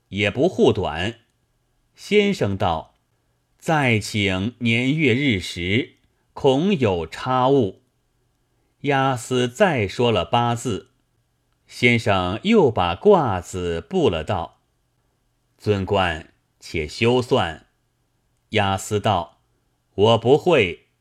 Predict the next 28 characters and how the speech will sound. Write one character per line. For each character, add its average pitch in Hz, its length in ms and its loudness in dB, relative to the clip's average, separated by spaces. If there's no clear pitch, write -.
但 117 340 0
说 127 240 0
不 120 180 2
妨。” 95 500 -2
先 170 400 0
生 101 240 -4
道 90 440 -4
：“卦 90 340 2
象 90 360 -6
不 120 200 2
好， 87 680 -4
写 131 440 0
下 160 280 0
四 120 300 0
句 135 240 -2
来， 87 400 -4
倒 95 200 -2
是 92 420 -6
：‘白 139 380 2
虎 101 440 4
临 123 360 2
深 202 320 2
日， 92 540 -4
临 120 440 0
深 104 480 0
必 101 220 0
有 80 240 -8
灾。 104 460 0